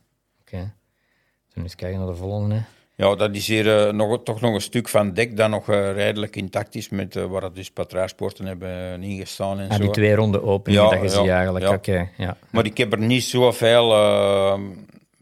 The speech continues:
Speaker 2: foto's van. Ze, nee. Ik heb, eh, in, in, in, ja, dan over, dat ik zeg, acht, negen jaar geleden heb ik er nog eens op gedacht en dan heb ik nog een aantal foto's gemaakt,
Speaker 1: Mhm.
Speaker 2: eh,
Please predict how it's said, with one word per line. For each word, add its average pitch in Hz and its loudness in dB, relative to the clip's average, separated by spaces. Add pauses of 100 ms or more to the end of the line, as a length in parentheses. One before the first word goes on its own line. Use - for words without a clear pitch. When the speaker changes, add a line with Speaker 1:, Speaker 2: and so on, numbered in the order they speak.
(540)
Speaker 2:
foto's 113 -2
van. 90 -4
Ze, 101 -10
nee. 104 -4
Ik 101 -8
heb, 107 -4
eh, 98 -2
in, 98 -8
in, 98 -12
in, 95 -10
ja, 110 4
dan 110 0
over, 104 2 (500)
dat 113 -2
ik 110 -6
zeg, 139 -6 (280)
acht, 123 -6
negen 120 -2
jaar 113 2
geleden 113 2
heb 117 -2
ik - -12
er 107 -2
nog 110 -2
eens 104 -6
op 101 -12
gedacht 110 0
en 110 -6
dan 107 -4
heb 110 -2
ik 110 -14
nog 107 -4
een 104 -2
aantal 104 -4
foto's - -8
gemaakt, 110 -8
Speaker 1:
Mhm. 98 -4 (480)
Speaker 2:
eh, 95 -4